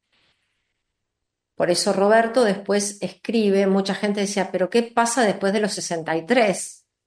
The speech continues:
Por eso Roberto después escribe el último libro que se llama Hacia una ancianidad sabia,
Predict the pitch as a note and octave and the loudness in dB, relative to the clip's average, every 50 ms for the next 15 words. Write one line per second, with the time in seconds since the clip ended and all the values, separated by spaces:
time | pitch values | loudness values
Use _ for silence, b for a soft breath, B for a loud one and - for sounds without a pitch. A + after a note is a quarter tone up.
0 | _ _ _ - E3+ F3 E3 - - F#3 F#3 F#3+ G3+ G3+ G3+ G#3 G#3 G#3+ G#3+ G#3+ | _ _ _ -4 -4 -2 -2 -2 -2 0 0 2 2 2 2 2 0 0 0 -2
1 | G#3+ G#3+ - G#3+ A3+ A#3 - - B B B B B B B B B G3 F#3+ F#3+ | -2 -2 -2 0 0 0 -2 -4 B B B B B B B B B -8 -8 -8
2 | - - G#3+ G#3 G3+ G3+ G3 G3+ G#3 G#3+ G#3+ G#3 B B B B B B B B | -8 -6 -2 0 2 4 4 4 2 0 0 -4 B B B B B B B B
3 | _ _ _ _ _ - F#3+ F3+ F#3 F#3+ G3 F#3+ G#3+ A3 A3+ A3 G#3+ G#3 G3+ G3 | _ _ _ _ _ -4 -2 0 2 2 2 2 2 2 4 4 4 4 2 2
4 | G#3 G#3 G#3 G3 - F#3 E3 - - F#3 F3 F3+ G3 G3+ G3 G3+ - F3 F3+ F#3+ | 2 2 0 -2 -4 -6 -6 -4 -2 0 0 2 2 2 0 0 0 0 0 2
5 | F#3+ - - A3 G3 F#3+ G3 G#3+ A#3 A#3 A3+ G#3+ G#3 - F#3+ F3 E3+ E3+ E3+ F3+ | 0 0 0 0 0 0 2 2 4 4 4 2 0 -2 -4 -4 -4 -2 -2 0
6 | F#3 F#3 - - - F#3+ E3 D#3 D#3 D#3+ D#3+ E3+ - - - - | 0 0 -2 -2 0 0 0 0 0 -2 -4 -4 -4 -6 -8 -14